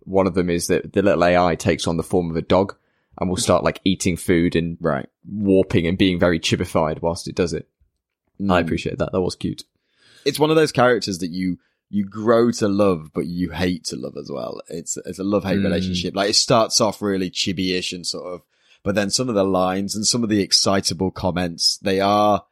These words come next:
Speaker 2: very cute, and they do, well, in the dub anyway, they land. Um, did you watch dub or sub?
Speaker 1: Um,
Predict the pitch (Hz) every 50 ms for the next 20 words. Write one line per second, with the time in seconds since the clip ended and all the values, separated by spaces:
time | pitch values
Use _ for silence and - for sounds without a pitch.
0 | _ _ _ _ _ 101 90 92 87 87 90 - - - 87 87 95 - - -
1 | 98 95 92 92 80 - 98 98 98 92 87 - _ _ _ _ _ _ _ _
2 | _ _ _ _ _ _ _ _ 110 120 - - - _ _ _ _ _ - 107
3 | 90 78 73 - 120 107 87 80 80 92 90 80 69 71 - - 85 80 82 80
4 | 76 65 62 - _ _ _ _ _ _ _ - 95 101 98 95 92 90 - _
5 | _ _ _ _ _ _ _ _ _ 107 107 - 110 110 110 117 - - - 110
6 | 104 117 - - 170 165 - _ _ - - _ _ _ - 80 - 92 90 -